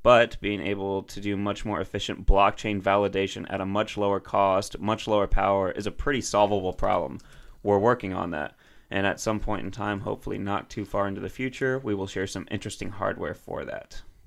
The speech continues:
So it sounds like they're on the, they're still in the beginning stages of this, but the fact that this came from an interview from someone extremely high up in Intel, it sounds like this is definitely happening,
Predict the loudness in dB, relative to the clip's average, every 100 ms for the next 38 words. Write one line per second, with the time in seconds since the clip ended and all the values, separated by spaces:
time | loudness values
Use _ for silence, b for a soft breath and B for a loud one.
0 | -20 -14 -2 0 0 -2 -10 _ _ -8
1 | -6 -2 0 2 2 2 2 4 2 2
2 | -2 -2 -4 -6 -14 0 0 4 4 4
3 | 4 2 0 -2 -2 -2 -2 -6 -2 0
4 | -2 -4 -12 b b b b b b 6
5 | 6 6 0 -12 -16 -18 -8 -4 2 4
6 | 2 0 -2 -4 -14 -16 -14 -10 -2 -2
7 | -2 0 0 0 0 0 0 -2 -2 0
8 | 2 2 2 0 0 -2 0 0 -2 -6
9 | -6 -6 -6 -6 -6 -4 0 2 2 0
10 | -4 -6 -4 -4 0 2 4 2 -4 -6
11 | -6 -6 -6 -6 -8 -6 -6 -6 -8 -4
12 | -2 -2 -4 -4 -6